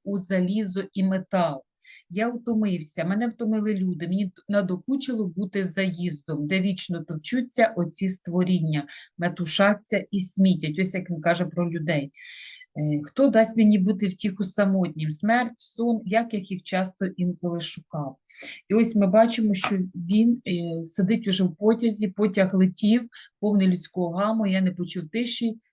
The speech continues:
і глушили чужі голоси. Е, він чув лише уривки голосів,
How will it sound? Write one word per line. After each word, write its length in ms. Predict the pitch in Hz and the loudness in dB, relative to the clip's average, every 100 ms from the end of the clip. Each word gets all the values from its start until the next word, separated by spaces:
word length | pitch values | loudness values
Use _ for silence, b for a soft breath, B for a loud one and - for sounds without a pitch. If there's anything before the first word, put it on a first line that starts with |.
| - | -6
і 160 | 185 185 | 0 0
глушили 580 | 170 165 - 214 214 | -2 -6 -2 -2 -2
чужі 540 | 190 - 165 156 185 185 | -4 -8 -6 -2 -2 -2
голоси. 840 | 170 165 180 175 - - 180 151 143 B B B B - | -4 -2 0 -2 -6 -4 -2 -2 -8 B B B B -6
Е, 360 | 170 170 165 151 | -4 -2 -2 2
він 260 | 254 277 - 185 | 6 6 4 -4
чув 300 | - 240 196 | 2 4 6
лише 360 | 185 180 190 185 | 4 2 4 2
уривки 540 | - 214 285 294 277 | 4 4 6 4 4
голосів, 720 | 240 240 233 - 233 233 220 | 4 6 4 2 2 2 0